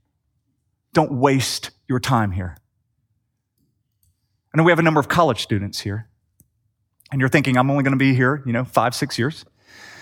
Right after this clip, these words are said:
What, what, whatever that is. Your seed scattered here, wherever you came from. And, and during whatever period you were here, you were here to bring joy to this city.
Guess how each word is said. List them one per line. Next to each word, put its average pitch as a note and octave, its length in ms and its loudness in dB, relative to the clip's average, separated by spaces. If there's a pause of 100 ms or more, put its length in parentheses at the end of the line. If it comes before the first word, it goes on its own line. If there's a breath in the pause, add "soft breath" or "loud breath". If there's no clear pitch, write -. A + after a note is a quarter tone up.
(1400 loud breath)
What, D3 180 0
what, C#3 380 0
whatever C#3+ 320 4
that C3+ 160 4
is. - 300 -2 (4000 loud breath)
Your F3 200 -4
seed A3+ 400 -2
scattered D#3+ 480 0
here, F#2+ 300 -10 (640)
wherever F#3 240 2
you G3 140 2
came G#3 240 0
from. F#2 400 -10 (140)
And, D#3+ 320 2
and D3+ 200 2
during F#3+ 280 4
whatever G#3 280 4
period G3 600 2
you G3+ 100 0
were F3 120 4
here, F3+ 280 0
you E3 200 -4
were G#3+ 100 0
here G3 180 0
to - 100 -6
bring D3 200 2
joy D#3 340 2
to C3+ 140 -4
this A#2+ 140 -2
city. G2+ 440 -8